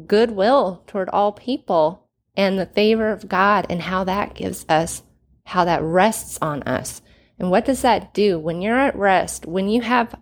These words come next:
margins again, what can you do? You're able to imagine and create. You're able to feel happy. There's physiological benefits to your body. You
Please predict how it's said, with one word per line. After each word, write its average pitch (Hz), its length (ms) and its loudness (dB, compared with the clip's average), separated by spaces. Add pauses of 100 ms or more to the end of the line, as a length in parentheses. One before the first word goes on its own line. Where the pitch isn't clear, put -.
(140)
margins 202 680 2
again, 156 360 -4 (460)
what 269 200 2
can 233 240 2
you 185 140 -2
do? 220 300 0
You're 175 260 -6
able 240 320 2
to - 200 -4
imagine 165 600 -2
and 151 140 -10
create. 170 680 0
You're 160 180 -8
able 220 360 -2
to - 280 -6 (480)
feel 170 260 0
happy. 226 460 0
There's 143 300 -12 (340)
physiological 226 1000 0
benefits 202 600 -4
to - 120 -8
your 151 100 -2
body. 214 480 2
You 165 300 -8